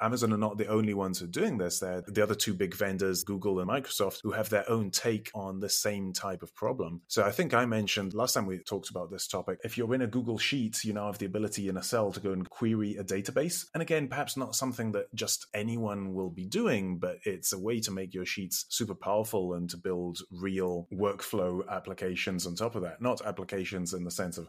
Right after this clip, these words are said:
an app that runs on your phone, but in the sense of a business application of technology to a problem that they're trying to solve. And that's much more aligned to who Google's user is.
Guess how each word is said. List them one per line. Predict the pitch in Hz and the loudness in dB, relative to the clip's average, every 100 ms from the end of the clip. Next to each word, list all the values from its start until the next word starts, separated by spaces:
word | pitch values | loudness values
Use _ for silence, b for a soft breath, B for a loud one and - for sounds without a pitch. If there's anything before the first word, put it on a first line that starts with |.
| - | -4
an | 107 | -2
app | 98 95 | -2 -2
that | |
runs | 95 95 90 | -4 -4 -6
on | |
your | 90 | -4
phone, | 110 127 95 | 0 2 0
but | 87 90 - | -4 -6 -10
in | 92 | -8
the | |
sense | 95 92 85 | -6 -8 -10
of | 87 | -12
a | 82 | -2
business | - 107 110 95 | 0 0 -2 -4
application | - 92 98 98 95 92 | -4 -4 -4 -2 -2 -2
of | 92 - | -6 -4
technology | 90 95 92 92 90 85 | -6 -6 -6 -6 -6 -6
to | - 87 85 | -6 -4 -6
a | |
problem | 87 90 87 87 | -4 -4 -2 -6
that | 80 - - | -8 -12 -12
they're | |
trying | 82 85 78 | -10 -8 -8
to | |
solve. | - 127 95 80 - | 0 2 2 -2 -2
And | 113 110 110 110 - - | 0 4 2 2 -2 -2
that's | 117 127 - - - | -2 0 0 0 0
much | 123 127 123 135 | 2 2 2 2
more | 117 107 | 4 4
aligned | 101 101 101 92 | 2 0 -2 -2
to | - | -4
who | 98 95 | -4 -4
Google's | 95 101 98 92 82 | -4 -4 -4 -4 -2
user | 101 110 90 78 | -2 0 -2 -2
is. | 78 | -4